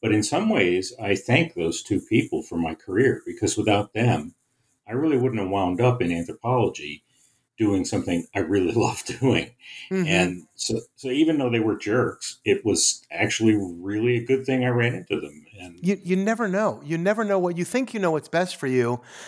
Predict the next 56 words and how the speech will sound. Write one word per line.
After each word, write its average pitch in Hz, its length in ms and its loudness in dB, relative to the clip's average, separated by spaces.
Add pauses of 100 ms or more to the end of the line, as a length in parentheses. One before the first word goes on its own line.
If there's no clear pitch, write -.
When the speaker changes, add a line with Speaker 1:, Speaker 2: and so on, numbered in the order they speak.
(120)
Speaker 2:
but 220 140 -2
there's 254 160 -2
no 262 120 0
way 247 120 2
to 185 80 -2
tell. 226 280 -2
It's, - 260 -8
there's 185 200 0
so 240 140 -2
many 220 160 0
random 160 380 0
things. 156 520 -2 (480)
Um, 156 460 0 (180)
and, 214 140 -2
you 262 60 2
know, 226 80 0
even, 226 360 0 (240)
I 220 60 2
mean, 226 80 4
to 214 80 -4
be 185 100 2
honest 208 300 0
with 139 140 -2
you, 131 100 0
I've 151 160 2
done 143 160 -2
a, 123 260 -4
I've 147 200 2
studied 135 320 2
happiness, 123 500 0
the 117 100 -4
science 131 300 2
of 107 80 -12
happiness, 120 460 -2
for 113 240 -2
many 127 220 0
years. 110 340 0 (480)
Um, 117 440 -2 (100)
and 123 260 -2
it's 131 180 -8
really 160 180 0
fascinating. 123 580 0
You 123 60 0
know, 113 120 2
it, 117 80 0 (160)
it 156 100 -2
involves, 131 520 0
you 139 60 -4
know, 107 280 -2 (560)
ha-, 156 120 -2
close 190 320 0
relationships 143 520 -2
rather 127 280 2
than 117 140 -2
just 123 200 -2
money. 131 500 0